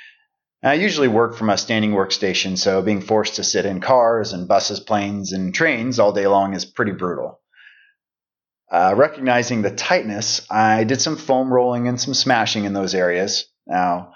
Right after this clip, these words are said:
I should say I actually gave up foam rolling and smashing about a year ago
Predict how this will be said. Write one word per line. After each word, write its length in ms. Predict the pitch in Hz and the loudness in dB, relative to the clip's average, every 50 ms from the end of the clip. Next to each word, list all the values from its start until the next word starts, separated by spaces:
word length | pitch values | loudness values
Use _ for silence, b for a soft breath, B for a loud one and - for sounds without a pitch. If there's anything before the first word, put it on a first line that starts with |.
| B B B - | B B B -2
I 60 | 98 | 0
should 260 | - - 139 123 110 | 2 2 0 0 0
say 200 | - 131 123 117 | 0 2 2 2
I 120 | 104 98 | 2 2
actually 400 | 101 120 - - - 104 101 95 | 2 0 0 -4 -6 -6 -6 -8
gave 280 | 92 92 123 123 127 117 | -4 0 2 2 4 4
up 160 | 120 107 - | 4 2 2
foam 280 | - - 113 110 110 110 | 0 0 2 2 4 4
rolling 280 | 107 104 104 104 98 | 4 4 2 2 0
and 80 | 95 90 | -2 -4
smashing 460 | 92 - 110 104 104 101 - 101 95 | -2 0 0 0 0 0 -2 -6 -6
about 240 | 92 85 98 95 92 | 0 2 2 2 2
a 40 | 92 | 0
year 220 | 98 107 110 104 | -2 0 0 0
ago 360 | 98 - 95 87 87 90 90 | 0 0 0 0 0 0 -2